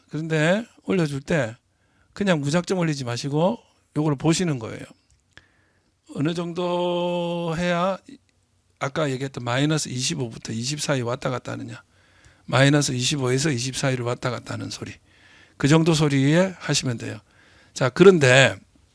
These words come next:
한 가지 아셔야 될 게 있어요. 목사님이 설교할 때랑 찬양팀이 노래 부를 때랑 소리가 다르잖아요. 그렇죠? 그럼 어떻게 하느냐? 요거를, 예, 이거를 어떻게 하느냐? 하나를 더 만드는 거예요.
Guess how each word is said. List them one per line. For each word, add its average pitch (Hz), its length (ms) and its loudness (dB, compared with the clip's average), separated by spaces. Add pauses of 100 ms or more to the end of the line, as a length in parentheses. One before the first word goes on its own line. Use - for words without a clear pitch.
(880)
한 - 160 -2
가지 151 220 4
아셔야 135 300 -2
될 120 140 -6
게 - 140 -16
있어요. - 220 -12 (440)
목사님이 214 460 2
설교할 196 380 4
때랑 113 460 -2
찬양팀이 202 560 0
노래 170 240 2
부를 123 200 -4
때랑 117 260 -8
소리가 160 260 0
다르잖아요. 113 580 -8 (440)
그렇죠? 139 400 -4 (460)
그럼 170 220 4
어떻게 127 280 0
하느냐? 110 340 0
요거를, 175 540 2 (800)
예, 120 240 -2
이거를 165 280 2
어떻게 123 280 0
하느냐? 127 260 2
하나를 208 440 0
더 131 120 -2
만드는 165 400 0
거예요. 120 520 -2